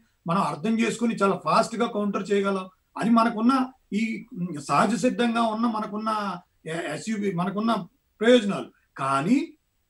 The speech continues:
ఈ నాలుగు కూటములతో ఎంత దీర్ఘకాలిక ప్రయోజనాలు చూస్తున్నాం,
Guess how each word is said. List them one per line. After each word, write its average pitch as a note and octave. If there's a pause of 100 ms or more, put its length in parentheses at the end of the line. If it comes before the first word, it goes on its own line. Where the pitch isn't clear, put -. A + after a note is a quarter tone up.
(320)
ఈ A#3
నాలుగు B3
కూటములతో B3
ఎంత A3
దీర్ఘకాలిక A#3
ప్రయోజనాలు G3
చూస్తున్నాం, E3+